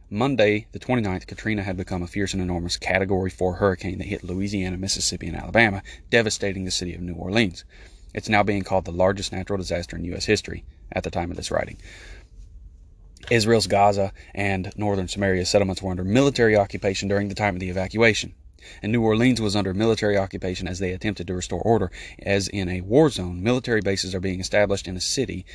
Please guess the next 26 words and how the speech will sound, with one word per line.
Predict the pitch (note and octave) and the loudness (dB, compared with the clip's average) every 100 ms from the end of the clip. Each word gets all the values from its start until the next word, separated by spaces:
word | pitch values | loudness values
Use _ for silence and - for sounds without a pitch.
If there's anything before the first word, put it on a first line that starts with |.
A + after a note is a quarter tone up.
| - | -10
divided | F#2+ G2 G2+ F#2 | 0 4 4 2
into | F#2 | -2
sectors, | - - A2 - F2 - - - - | 0 0 0 -4 -12 -12 -16 -20 -8
while | F#2 | -4
the | F2+ | 0
Navy | G2 G#2+ G2 | 0 0 0
has | F2 | -2
moved | F2+ F2 | -6 -4
warships | G2 A#2 A#2+ F#2 D#2+ - - | 2 2 2 -4 -6 -6 -2
up | G2+ - | -2 -2
the | F#2+ | -6
Ne-, | F#2+ - | -6 -4
Mississippi | G#2+ - - G#2 | -4 -2 -4 -6
for | F#2 F#2 | -8 -8
heli-, | F#2 F#2 - | -8 -8 -6
helicopter | A2 A2+ E2+ - F2 | 0 0 0 -8 -10
operations. | - - - - - - - - - - - - - - - - - | -10 -12 -12 -14 -16 -18 -20 -20 -20 -20 -20 -20 -20 -20 -20 -20 -8
On | G2+ | 0
Wednesday, | A2+ G#2 G2+ | 2 4 4
August | F#2 F#2 - - - - | 2 0 -4 -6 -14 -10
seventeenth, | - F#2+ F2 C#3 D3 - | -4 -2 -2 -2 -2 -4
Israeli | G#2 F#2 G#2 G2 | -8 0 0 0
Prime | G2 F2+ | -2 -2
Minister | F#2 F#2 - - | -2 -4 -4 -2
Ariel | F#2+ G2+ F#2+ | 0 2 0
Sharon | F2+ - A#2 C3+ | -2 0 2 2